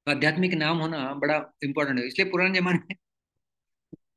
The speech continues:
ऐसे नाम रखे जाते थे ना, नारायण, या अभी हम लोग रखते हैं गौरांग, गौरांगी, कृष्ण, राम, इस प्रकार से।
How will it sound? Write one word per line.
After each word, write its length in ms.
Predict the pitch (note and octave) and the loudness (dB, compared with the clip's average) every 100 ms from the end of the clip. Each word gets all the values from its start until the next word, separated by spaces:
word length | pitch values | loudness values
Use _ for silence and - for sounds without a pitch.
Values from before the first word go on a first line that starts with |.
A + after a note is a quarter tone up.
| _ _ _ _ _ _ _ _ | _ _ _ _ _ _ _ _
ऐसे 180 | C#3+ F3+ | -2 0
नाम 200 | D#3+ D3+ | 2 0
रखे 200 | C#3+ C3 | -2 -2
जाते 260 | B2+ A2+ A#2 | -6 -6 -8
थे 120 | A#2+ | -6
ना, 120 | D#3 | -4
नारायण, 720 | C3+ A2+ A#2 A2 A2 G#2+ G#2+ G#2+ _ _ _ _ - | -2 -2 -2 -2 -4 -6 -8 -10 _ _ _ _ -6
या 500 | A2+ G#2+ G#2+ G#2 G#2+ - _ _ - _ _ _ _ - | -2 0 -2 -6 -14 -20 _ _ -20 _ _ _ _ -14
अभी 160 | A#2 A#2+ | -4 -2
हम 120 | A#2+ | 0
लोग 340 | A#2+ A#2 - - - | -2 -4 -10 -14 -8
रखते 240 | B2 - | -8 -6
हैं 240 | A2 A2+ - - | -6 -6 -8 -4
गौरांग, 540 | A#2 A#2 A2+ A2 A2+ - - | 0 0 0 -4 -8 -14 -6
गौरांगी, 840 | A#2 A2+ A2+ A2 A2 A2 G#2+ G#2+ _ _ _ _ _ _ _ _ - | -2 -2 -2 -2 -2 -2 -4 -8 _ _ _ _ _ _ _ _ -20
कृष्ण, 560 | - _ C3+ C3 - A#2+ A2 A2 A#2 _ _ - | -20 _ -4 -4 -4 -6 -6 -10 -16 _ _ -6
राम, 260 | A2+ G#2+ A2 | -4 -4 -6
इस 140 | C#3 | -8
प्रकार 320 | - A2 - - | -6 -10 -10 -18
से। 120 | - | -20